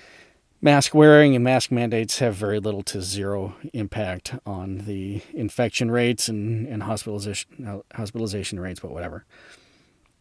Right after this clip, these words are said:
But dude was supposed to, uh, supposed to take care of it. Remember, he was, you know, freaking people out just before,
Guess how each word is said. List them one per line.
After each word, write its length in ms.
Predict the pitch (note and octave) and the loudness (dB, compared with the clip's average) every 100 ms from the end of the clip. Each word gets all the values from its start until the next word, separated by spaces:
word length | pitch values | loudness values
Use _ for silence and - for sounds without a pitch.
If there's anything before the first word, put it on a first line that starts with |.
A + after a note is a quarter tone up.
| _ _ _ - | _ _ _ -12
But 180 | - B2+ | -4 4
dude 140 | D3+ | 6
was 140 | D3+ - | 6 4
supposed 400 | C3 C#3 C#3 - | 6 6 6 4
to, 240 | C#3 C#3 | 6 8
uh, 340 | C3+ C3+ C3+ G#2+ - D3+ D3+ | 8 8 6 0 -8 -12 -10
supposed 180 | C#3+ B2+ | -4 -4
to 60 | B2 | 0
take 180 | C3 | 0
care 180 | - D3 | 6 6
of 60 | D#3+ | 6
it. 140 | - | 0
Remember, 240 | G#2 A#2 A#2 | -6 -6 -2
he 100 | B2+ | 0
was, 240 | B2+ - - - - - _ | -2 -6 -18 -20 -20 -20 _
you 80 | B2 | -4
know, 80 | A2+ | -4
freaking 460 | - - C3+ D3 | -4 -2 2 2
people 340 | A#2 B2+ A#2+ A#2 | 2 0 4 6
out 220 | B2+ B2 | 6 4
just 180 | A#2 - | -6 -8
before, 680 | A#2+ - C3 B2+ B2+ A#2 | -8 2 6 8 8 6